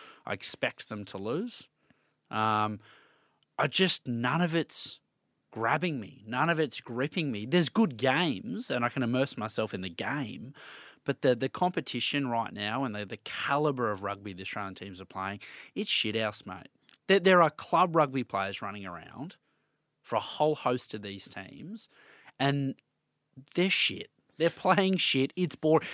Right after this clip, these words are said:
If you leave the, the Twitter sphere of rugby or the rugby podcast world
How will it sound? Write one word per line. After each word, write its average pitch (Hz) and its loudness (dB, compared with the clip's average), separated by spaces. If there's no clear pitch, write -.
If 160 0
you 233 8
leave 214 6
the, 160 10
the 147 2
Twitter 185 2
sphere 151 4
of 117 0
rugby 98 -4
or 107 -10
the 107 -6
rugby 156 4
podcast 117 0
world 98 -2